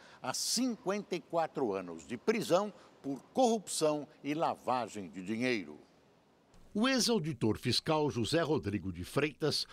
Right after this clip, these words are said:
foi acusado de receber um milhão e seiscentos mil reais de propina da Universidade uninove. A quantia exigida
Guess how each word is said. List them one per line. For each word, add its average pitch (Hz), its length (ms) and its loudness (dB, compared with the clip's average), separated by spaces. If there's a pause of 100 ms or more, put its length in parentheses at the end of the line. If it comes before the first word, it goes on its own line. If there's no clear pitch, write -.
(120)
foi 240 200 2
acusado 160 640 0
de 135 80 2
receber 110 640 2 (100)
um 254 160 2
milhão 147 540 2
e 110 80 2
seiscentos 175 880 0
mil 196 220 2
reais 110 440 0
de 90 140 -4
propina 180 600 0 (240)
da 170 140 2
Universidade 135 960 0
uninove. 123 760 0 (420)
A 190 120 -2
quantia 113 500 0
exigida 170 640 0